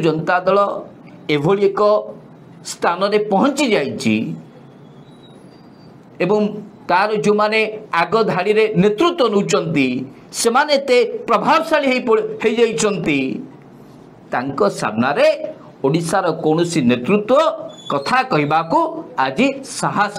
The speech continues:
କରିପାରୁନାହାନ୍ତି, କାହିଁକିନା ନବୀନ ବାବୁଙ୍କର ବିକଳ୍ପ ଚେହେରା ଆଉ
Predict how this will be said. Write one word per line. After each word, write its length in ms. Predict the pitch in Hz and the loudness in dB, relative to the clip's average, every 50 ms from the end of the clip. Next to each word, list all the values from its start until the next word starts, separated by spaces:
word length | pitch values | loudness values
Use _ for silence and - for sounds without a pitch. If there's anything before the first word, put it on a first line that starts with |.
| - 135 | -4 -4
କରିପାରୁନାହାନ୍ତି, 800 | 131 135 139 - 143 131 127 139 139 143 139 143 143 143 302 311 285 311 302 - - - | -2 -2 -2 -2 -2 -2 0 0 0 2 0 0 -2 0 0 0 -2 -2 -8 -12 -8 -4
କାହିଁକିନା 380 | - 139 143 147 - - - 196 208 139 123 123 | -4 -4 -4 -2 -2 0 0 2 2 4 2 2
ନବୀନ 260 | 127 143 214 262 233 160 127 | 2 2 0 0 0 0 0
ବାବୁଙ୍କର 420 | 120 127 139 151 151 151 175 190 262 - - - - - 143 | -2 -2 -2 -2 -2 -2 0 0 0 -2 -2 -6 -8 -4 -2
ବିକଳ୍ପ 380 | 147 185 170 220 208 196 - - 151 131 - - | -2 -2 0 0 0 0 0 -2 -4 -2 -2 -2
ଚେହେରା 280 | 120 117 123 143 214 247 - - - - | -2 0 0 0 0 -2 -4 -6 -6 -6
ଆଉ 100 | 220 | -6